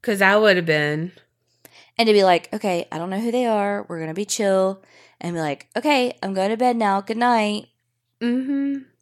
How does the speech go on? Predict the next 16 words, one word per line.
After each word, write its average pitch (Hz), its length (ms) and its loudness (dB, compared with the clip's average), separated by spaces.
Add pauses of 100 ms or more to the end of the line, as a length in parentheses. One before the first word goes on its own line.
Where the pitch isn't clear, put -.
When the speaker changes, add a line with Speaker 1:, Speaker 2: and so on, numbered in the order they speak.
(300)
Speaker 2:
But 226 220 0
you're 262 100 2
totally 262 320 4
right. 233 260 4
Like, 190 180 0
your 202 120 0
vibe, 185 400 4
it 190 140 -4
sounds 226 240 0
like 240 180 -2
your 196 80 0
vibe 190 280 4
was 180 160 -4
right. 190 680 2 (280)
Speaker 1:
Mm-hmm. 214 440 -4 (600)
Speaker 2:
Especially, 208 560 2